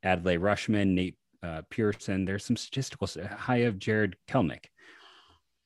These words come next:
So there's some statistical reasons to be behind. Now, Jones has really <laughs> struggled so far in triple A,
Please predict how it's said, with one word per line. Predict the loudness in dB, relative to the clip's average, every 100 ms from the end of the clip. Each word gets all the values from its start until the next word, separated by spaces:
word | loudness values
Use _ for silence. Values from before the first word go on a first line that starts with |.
| -2
So | 2
there's | 4 4 2
some | -6 -4 -2
statistical | -2 -10 0 0 4 2
reasons | 4 2 0 -2
to |
be | -4
behind. | -2 -2 2
Now, | 2
Jones | 2 2 4 4 2
has | 0 -8
really | 0 0 0
<laughs> | -6
struggled | -6 -2 0 2 2
so | 0
far | 0
in | -2
triple | -2 0 0
A, | 0 -4